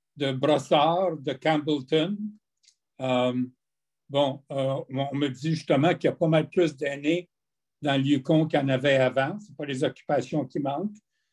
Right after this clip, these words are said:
Mais naturellement, il y a l'isolement, il y a l'éloignement, ça prend une auto. Euh, et puis, on, ils ont besoin de, de bénévoles. Euh, à Brossard, bon,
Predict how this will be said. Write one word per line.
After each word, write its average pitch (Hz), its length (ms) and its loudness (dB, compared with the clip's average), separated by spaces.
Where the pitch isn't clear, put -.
Mais 160 140 6
naturellement, 160 800 4
il 156 60 0
y 143 40 2
a - 20 2
l'isolement, 147 640 0
il 170 100 -4
y 147 40 -2
a 139 60 -4
l'éloignement, 143 800 -4
ça 151 240 -10
prend 139 500 0
une 135 200 6
auto. 151 440 2
Euh, 127 440 2
et 156 140 -6
puis, 147 680 2
on, 165 240 -2
ils 143 80 0
ont 135 80 2
besoin 143 340 2
de, 135 240 -2
de 135 140 -8
bénévoles. 143 640 2
Euh, 135 260 -4
à 147 120 2
Brossard, 156 720 2
bon, 147 300 -4